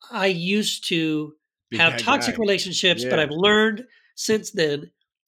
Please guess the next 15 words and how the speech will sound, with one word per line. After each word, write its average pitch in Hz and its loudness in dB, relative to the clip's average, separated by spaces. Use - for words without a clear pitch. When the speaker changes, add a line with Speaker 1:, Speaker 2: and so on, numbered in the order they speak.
Speaker 1:
that 180 -4
my 165 2
lesson, 165 0
and 165 -8
now, 185 2
now 208 4
I've 196 0
learned," 240 0
like, 202 -2
to, - -6
if 220 -2
there 226 4
was 247 2
some 202 -4
growth 202 4